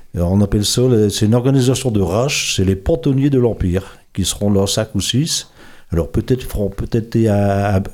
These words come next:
un bivouac à l'entrée, mais ça c'est pas encore acté. Mais présents, ils seront présents. Ils seront présents à peu près cinq ou six personnes.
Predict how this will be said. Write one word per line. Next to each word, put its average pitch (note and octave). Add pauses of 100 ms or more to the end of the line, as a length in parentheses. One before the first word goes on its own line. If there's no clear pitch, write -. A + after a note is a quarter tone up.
(100)
un A2+
bivouac G2+
à G2+
l'entrée, F#2+
mais A2+
ça G2+
c'est F2+
pas -
encore F2 (580)
acté. D#3 (340)
Mais F#3+
présents, D#3
ils D3
seront B2
présents. F2+
Ils E2+
seront -
présents F#2+
à -
peu D#2
près F#2+
cinq F#2+
ou F2+
six F#2
personnes. D2+